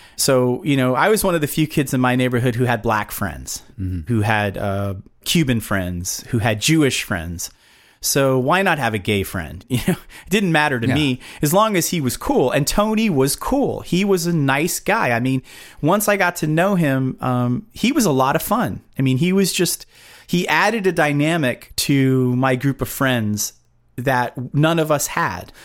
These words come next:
Speaker 1: Like I said before, he carried himself in a more mature manner. There was something that he added to our dynamic that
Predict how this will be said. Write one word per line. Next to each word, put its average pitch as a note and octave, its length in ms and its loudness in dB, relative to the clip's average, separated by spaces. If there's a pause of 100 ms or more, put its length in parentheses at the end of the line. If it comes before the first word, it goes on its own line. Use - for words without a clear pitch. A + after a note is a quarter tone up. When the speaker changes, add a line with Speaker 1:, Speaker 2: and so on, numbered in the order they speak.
(100)
Speaker 1:
Like E3+ 200 0
I F#3+ 40 0
said F3+ 220 0
before, E3 480 0 (480)
he E3+ 420 0
carried A#3+ 440 0
himself F#3+ 360 0
in D3+ 120 0
a C#3 40 0
more D3+ 200 2
mature D3 420 0
manner. C3 480 -2 (540)
There D3 120 2
was C#3+ 140 0
something F3+ 920 0 (220)
that C3+ 160 0
he D#3+ 200 -2
added B2+ 520 -2 (260)
to - 180 -2
our B2+ 160 4
dynamic A#2+ 800 0 (220)
that A2+ 480 -4